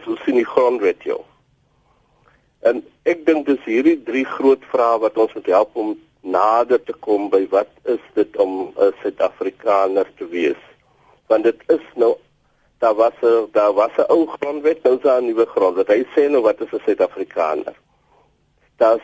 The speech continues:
'n, daar's 'n manier waarop jy na jouself kyk en dink, "Ja, ek is anders, ek is nie soos almal nie. Ek is, ehm, in die geheel dink mense ek is deel van 'n groep, maar ek is nie regtig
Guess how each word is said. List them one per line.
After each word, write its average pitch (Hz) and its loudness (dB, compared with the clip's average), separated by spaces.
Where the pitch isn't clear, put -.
'n, 117 2
daar's 110 -2
'n 113 -2
manier 120 2
waarop 135 0
jy 117 0
na 131 2
jouself - -12
kyk 147 -2
en 117 -2
dink, 113 0
"Ja, 101 2
ek - -4
is 120 -4
anders, 123 2
ek 107 -8
is - -10
nie 107 0
soos - -10
almal 110 2
nie. 110 0
Ek 127 -2
is, 123 -2
ehm, 104 2
in 113 2
die 104 -2
geheel 107 0
dink 117 -2
mense 107 2
ek 107 0
is 104 0
deel 117 2
van 127 0
'n 120 0
groep, - -8
maar 110 2
ek - -10
is - -10
nie 92 2
regtig - -10